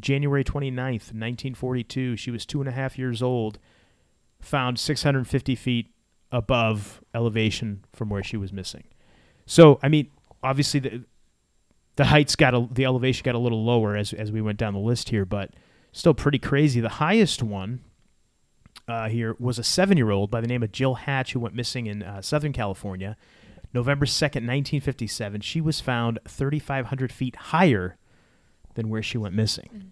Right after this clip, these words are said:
Speaker 2: seven years old.
Speaker 1: Seven years old.
Speaker 2: Thirty-five hundred feet.
Speaker 1: Pretty crazy.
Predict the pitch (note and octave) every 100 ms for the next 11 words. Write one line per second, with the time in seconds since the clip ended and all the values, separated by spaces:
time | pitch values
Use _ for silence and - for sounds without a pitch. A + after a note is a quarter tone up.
0 | _ _ C4 B3 A#3+ G#3 G3 - - -
1 | - - D#3 B2+ G#2 - - - _ -
2 | C4+ B3+ B3+ A3+ A3 G#3+ G#3 F#3+ - _
3 | _ _ _ _ _ - D#3+ C#3+ C#3 F2+
4 | -